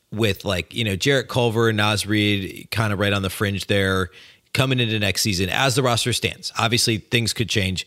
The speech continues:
Jared Vanderbilt's a restricted free agent. I think he could crack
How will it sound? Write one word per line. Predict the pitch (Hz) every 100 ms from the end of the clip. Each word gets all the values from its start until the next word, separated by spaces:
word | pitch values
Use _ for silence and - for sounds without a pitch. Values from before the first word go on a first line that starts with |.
| -
Jared | 143 120
Vanderbilt's | 110 107 107 104
a | 104
restricted | - 101 101 85
free | 95
agent. | 92 92 -
I | 123
think | 131 107
he | - 110
could | - 107
crack | 117 92 -